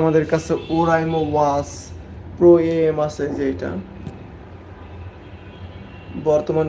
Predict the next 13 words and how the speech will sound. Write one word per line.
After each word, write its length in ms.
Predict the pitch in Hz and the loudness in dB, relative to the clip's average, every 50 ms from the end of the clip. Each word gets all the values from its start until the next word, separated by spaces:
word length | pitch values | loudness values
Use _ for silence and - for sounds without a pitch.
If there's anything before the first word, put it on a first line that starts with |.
| 135 | 0
প্রাইস 260 | - 147 139 143 143 143 151 | 0 2 2 2 2 0 -4
হচ্ছে 180 | 139 - 160 147 - | -6 -6 -8 -6 -2
সাত 160 | 170 147 139 143 147 | -2 -2 0 0 -2
হাজার 200 | 139 139 151 - 143 143 | -2 0 0 0 0 -2
একশত 300 | 143 - - 151 - - 143 131 - | -4 -6 -8 -8 -6 -6 -6 -6 -6
পনেরো 400 | - 151 151 151 151 147 135 139 131 - | -6 -6 -4 -4 -4 -2 -4 -4 -4 -4
টাকা। 200 | 135 131 131 139 151 190 - - - - - - - - - - - - - | -4 -4 -2 -4 -4 -6 -6 -10 -14 -14 -14 -14 -14 -14 -14 -14 -10 -4 0
তারপর 380 | 156 151 151 147 151 156 156 156 - - - 165 | 2 4 4 2 2 0 -2 -2 -4 -4 -4 -2
Oraimo-রও 540 | 170 170 170 175 170 170 170 170 175 175 175 - | 0 0 0 2 0 0 0 0 0 0 0 0
কিন্তু 180 | 175 165 156 - 160 | -2 -4 0 2 2
আরও 120 | 156 156 151 151 151 | 2 2 2 0 -2
অনেক 180 | 151 156 151 151 - - | -2 -4 -6 -6 -2 0
কালেকশন 420 | 143 143 143 143 143 - - 147 | 0 2 2 0 -4 -4 -6 -6